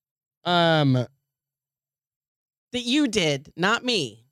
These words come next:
Speaker 1: It was you.
Speaker 2: No, it was
Speaker 1: It was
Speaker 2: you.
Speaker 1: absolutely you.
Speaker 2: Then leave it in and let, let, let, let the story be known.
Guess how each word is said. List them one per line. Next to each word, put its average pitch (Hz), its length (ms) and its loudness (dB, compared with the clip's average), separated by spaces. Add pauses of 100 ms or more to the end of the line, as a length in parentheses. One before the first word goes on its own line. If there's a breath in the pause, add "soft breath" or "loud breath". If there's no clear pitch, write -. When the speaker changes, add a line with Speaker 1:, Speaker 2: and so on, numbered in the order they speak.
(120)
Speaker 1:
It 139 60 0
was 143 180 2
you. 170 340 2
Speaker 2:
No, 175 360 0
it 156 120 -2
was 185 100 0
Speaker 1:
It 165 100 0
was 160 100 2
Speaker 2:
you. 196 60 4
Speaker 1:
absolutely 202 500 2
you. 104 200 0 (100)
Speaker 2:
Then 160 220 -2
leave 165 180 0
it 180 80 0
in 175 220 0
and 156 120 -4
let, 151 240 -4
let, 156 240 -2 (100)
let, 160 300 -2 (300)
let 156 280 -2 (520)
the 165 60 -20
story 156 360 -4
be 170 80 -6
known. 139 200 -10